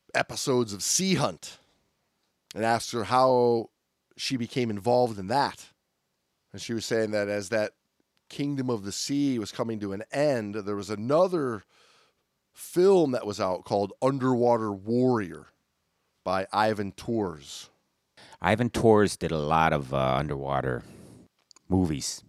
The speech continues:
Speaker 1: Yeah.
Speaker 2: Well, Ivan Tors, science fiction based on science,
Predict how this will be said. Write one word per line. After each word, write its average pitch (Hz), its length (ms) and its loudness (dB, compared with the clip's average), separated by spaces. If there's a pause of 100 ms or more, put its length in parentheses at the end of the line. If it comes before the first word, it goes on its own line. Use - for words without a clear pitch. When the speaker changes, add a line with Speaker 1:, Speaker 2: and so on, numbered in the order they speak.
(380)
Speaker 1:
Yeah. 120 340 0 (880)
Speaker 2:
Well, 71 180 -12
Ivan 69 360 -8
Tors, 69 360 -14
science 90 460 -2
fiction 85 720 0
based 80 420 -4
on 78 160 -6
science, - 1040 -4